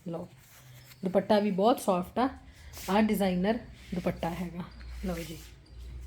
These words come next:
ਇਹ ਹੋ ਗਿਆ ਇੱਕ ਸੂਟ। ਕੋਈ ਨਹੀਂ, ਆਰਾਮ ਨਾਲ ਚੱਕ ਲਓ, ਆਰਾਮ ਨਾਲ। ਇਹ ਮਾਊਸ ਸ਼ੇਡ ਰਹੇਗਾ।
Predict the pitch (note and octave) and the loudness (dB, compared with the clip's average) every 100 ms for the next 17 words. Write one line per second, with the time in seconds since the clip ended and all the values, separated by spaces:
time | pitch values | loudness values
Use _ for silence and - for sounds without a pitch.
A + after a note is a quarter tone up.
0 | - - - - - - - - - F#3+ | -14 -16 -18 -16 -18 -16 -16 -12 -2 2
1 | A3+ G#3 G#3+ G#3+ G#3 - A3+ G#3+ C4+ - | 4 4 4 2 0 -4 -2 0 -2 -4
2 | - - - - - - - - G#3+ G#3 | -12 -14 -16 -18 -20 -20 -20 -4 2 4
3 | G3+ G3 G#3+ A3+ A3+ F3+ - F3 - F#3+ | 4 2 0 -2 -4 -8 -10 -14 -12 -12
4 | F#3+ G3+ - - - - - - - - | -10 -12 -16 -20 -20 -20 -20 -20 -20 -20
5 | - - - - - - - - G3+ G#3 | -20 -20 -20 -20 -20 -20 -20 -8 0 2
6 | G3+ G3 F#3+ - F#3+ E3+ F3 E3+ D#3+ | 4 4 2 2 2 2 -2 -4 -6